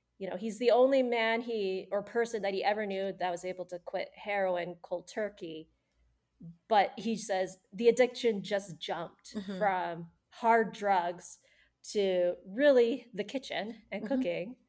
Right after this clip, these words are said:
Speaker 1: and then to his relationships and travel,
Speaker 2: Yeah.
Speaker 1: um, constantly trying to fill the void that was within him that he was never able to reconcile, is what it sounds like.
Speaker 2: Yeah, he just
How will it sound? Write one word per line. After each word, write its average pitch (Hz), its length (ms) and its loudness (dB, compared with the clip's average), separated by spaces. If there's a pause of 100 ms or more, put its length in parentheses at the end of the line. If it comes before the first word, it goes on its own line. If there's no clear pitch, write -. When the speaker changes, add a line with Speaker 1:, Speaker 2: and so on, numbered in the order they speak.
(500)
Speaker 1:
and 214 180 0
then 220 160 2
to 247 120 4
his 220 200 2
relationships 196 840 -4
and 175 140 -6
travel, 170 800 -6
Speaker 2:
Yeah. 165 340 -4
Speaker 1:
um, 165 160 -16 (560)
constantly 233 600 -2
trying 214 280 -4
to 190 60 -6
fill 214 320 -4
the 185 120 -8
void 185 640 -2
that 190 180 -4
was 180 160 -8
within 185 380 -8
him 170 320 -10 (460)
that 170 300 -4 (220)
he 294 180 0
was 247 140 2
never 226 260 4
able 208 300 -2
to 208 160 -10
reconcile, 170 680 -8
is - 120 -14
what - 120 -10
it - 120 -12
sounds 160 380 -12
like. - 520 -18
Speaker 2:
Yeah, 247 220 2
he 220 140 -2
just 208 520 -2